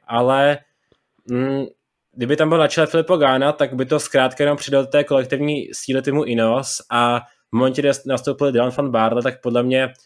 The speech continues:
Filippo Gana už to měl docela dost plné zuby, nebo když to rozdělil, tak Filippo Gana tam nebyl z toho důvodu, že by měl defekt a že už to měl plné zuby, potom jak se tam musel dvakrát vlastně vracet kvůli těm defektům. Eh, Ben Turner to byl samozřejmě sk-,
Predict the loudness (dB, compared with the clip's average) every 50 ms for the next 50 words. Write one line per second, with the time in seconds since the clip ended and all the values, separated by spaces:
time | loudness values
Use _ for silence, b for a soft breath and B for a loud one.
0 | _ _ _ _ -4 -4 -4 -2 -2 0 0 0 0 0 -2 -4 -4 -2 -2 0
1 | 0 0 0 0 0 0 0 -2 -4 -4 -2 -2 0 0 -2 -2 0 0 -2 -2
2 | -2 -6 -4 -2 -2 -2 -2 -4 -8 -14 -12 -12 -6 -4 -2 0 0 0 0 0
3 | 0 0 -2 -2 -4 -4 -4 -2 0 2 0 2 2 0 0 2 2 0 0 2
4 | 0 0 0 0 0 0 0 0 0 0 0 0 0 0 -2 -2 -2 -4 -4 -4
5 | -6 -4 -4 -4 -4 -4 -4 -4 -4 -2 -2 -2 -2 -2 -2 -4 -2 -4 -4 -4
6 | _ _ _ _ _ -10 -8 -6 -2 -2 -2 -2 -2 -4 -4 -4 -4 -2 -4 -2
7 | -2 -2 -4 -2 -2 -2 0 0 -2 -4 -4 -4 -2 -2 -2 -4 -4 -6 -6 -6
8 | -8 -8 -6 -6 -4 -2 -2 -2 -2 -2 -4 -6 -6 -4 -4 -4 -4 -4 -4 -8
9 | b b b b b b b b b b -2 0 2 4 4 4 4 4 2 2
10 | 2 4 4 4 4 4 4 4 2 2 0 -2 -4 0 2 2 4 4 4 4
11 | 4 4 2 2 0 -4 _ _ _ _ _ -12 -8 -6 -4 -2 -2 -2 -2 -2
12 | -4 -10 -16 -18